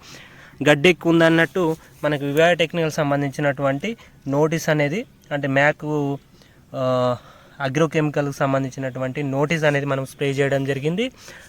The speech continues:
అదేవిధంగా ఇంకొకటి ఆసామ్ అనేది ఫెనాక్సిలం టూ పాయింట్ సిక్స్ సెవెన్ పర్సెంట్ ఓడీకి సంబంధించినటువంటి క్రిస్టల్ కంపెనీకి సంబంధించినటువంటి మందు మనం స్ప్రే చేయడం జరిగింది.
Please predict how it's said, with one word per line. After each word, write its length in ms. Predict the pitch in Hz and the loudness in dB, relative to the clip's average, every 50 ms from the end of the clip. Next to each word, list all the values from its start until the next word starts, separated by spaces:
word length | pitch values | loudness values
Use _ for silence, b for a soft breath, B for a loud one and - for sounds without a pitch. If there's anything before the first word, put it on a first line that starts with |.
| B B | B B
అదేవిధంగా 680 | 135 143 175 190 190 170 175 165 165 180 185 165 156 156 B B B B - | 2 2 2 2 4 4 4 4 4 6 6 6 4 2 B B B B -6
ఇంకొకటి 520 | 156 151 - 180 170 160 160 160 185 180 | -6 -4 -2 -2 -2 -4 -4 -6 -4 -4
ఆసామ్ 460 | - - 143 147 160 - - 180 175 | -2 0 2 2 2 2 0 0 0
అనేది 320 | 170 165 165 160 170 170 160 | 0 0 0 -2 -2 -4 -4
ఫెనాక్సిలం 640 | - 160 151 156 156 - - 170 160 160 175 214 240 - b b b b b b b | -4 -4 -2 -2 -2 -2 -2 -2 -2 -2 -4 -4 -8 -14 b b b b b b b
టూ 100 | 165 156 | -4 -2
పాయింట్ 240 | 147 180 180 170 - | 0 0 -2 -2 -4
సిక్స్ 160 | 170 - - | -6 -8 -4
సెవెన్ 200 | 175 160 160 156 151 | -2 -2 -2 0 -2
పర్సెంట్ 300 | 156 147 - 175 165 151 | -2 -2 -2 -2 -2 -2
ఓడీకి 320 | 135 139 151 160 165 - | -2 0 0 0 -2 -2
సంబంధించినటువంటి 840 | - 160 151 151 147 147 139 131 - 147 139 127 139 139 139 147 175 | -2 -2 0 0 0 -2 -4 -6 -6 -6 -6 -6 -6 -6 -4 -4 -6
క్రిస్టల్ 400 | - - 160 147 - - 196 180 | -6 -8 -10 -8 -6 -6 -4 -2
కంపెనీకి 360 | - 180 165 156 160 156 - | -2 -2 -2 -2 -4 -4 -4
సంబంధించినటువంటి 840 | - 147 143 143 139 139 131 - 139 139 135 123 135 135 131 127 131 | -4 -4 -4 -4 -4 -6 -6 -8 -8 -8 -8 -8 -8 -8 -8 -6 -6
మందు 400 | 127 131 135 156 180 175 160 - B B B B B B | -4 -4 -2 -2 -2 -2 -4 -6 B B B B B B
మనం 160 | 135 143 147 | 2 2 2
స్ప్రే 240 | 143 - - 160 165 | 0 0 2 2 4
చేయడం 400 | 165 170 170 170 165 165 160 160 | 6 6 6 8 8 6 6 6
జరిగింది. 460 | 160 165 165 156 165 170 170 240 233 | 6 4 4 4 2 2 2 0 0